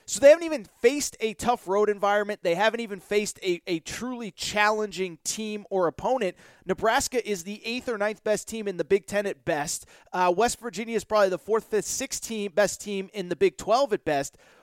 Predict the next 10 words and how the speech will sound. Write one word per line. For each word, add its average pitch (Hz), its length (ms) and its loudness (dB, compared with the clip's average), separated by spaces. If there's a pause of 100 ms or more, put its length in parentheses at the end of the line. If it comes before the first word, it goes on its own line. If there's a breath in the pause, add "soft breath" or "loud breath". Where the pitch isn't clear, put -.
Well, 190 120 0
now 277 400 4
Oklahoma, 226 680 4 (400 soft breath)
this 311 180 2
is 247 120 -6
where 269 160 4
the 214 80 -12
schedule 226 340 0
gets 185 220 -4
tougher. - 340 0